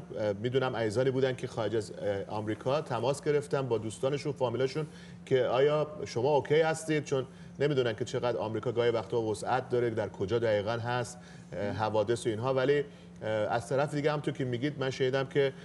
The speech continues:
اه، به زودی همه چی برمیگرده به نرمال به فیض خدا. مسئولین هم کار خودشون خوب انجام دادن. خب در خدمت شما هستیم با کتاب روت.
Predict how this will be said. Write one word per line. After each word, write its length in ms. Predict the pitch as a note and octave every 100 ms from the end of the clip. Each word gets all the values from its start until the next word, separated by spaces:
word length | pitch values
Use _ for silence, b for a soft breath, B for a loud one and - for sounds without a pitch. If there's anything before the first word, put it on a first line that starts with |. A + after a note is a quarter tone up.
| B B
اه، 160 | G#2+ A2
به 140 | A#2
زودی 360 | G#2+ A#2 A#2+ C#3
همه 240 | B2 B2
چی 140 | B2 B2
برمیگرده 480 | B2+ C3 B2+ B2
به 120 | A#2+ A2+
نرمال 400 | A2 G#2+ B2+ C#3
به 80 |
فیض 300 | B2+ C3 B2+
خدا. 440 | B2 - B2 B2+ B2 B B B
مسئولین 380 | A2+ A2 A#2+ B2+
هم 100 | B2+
کار 180 | C3+ B2
خودشون 380 | C3+ B2+ C3
خوب 180 | B2 C#3
انجام 320 | A#2+ G#2 A2+
دادن. 160 | F#2+ F#2 - B B B -
خب 200 | F#3 C3+
در 120 | F3
خدمت 380 | F3 F3+ E3+ G#3
شما 220 | G3+ G3
هستیم 380 | G#3+ - A3+ F#3+
با 120 | G3+
کتاب 400 | G#3 G3 G3 G#3
روت. 420 | G3+ A#3+ G3 -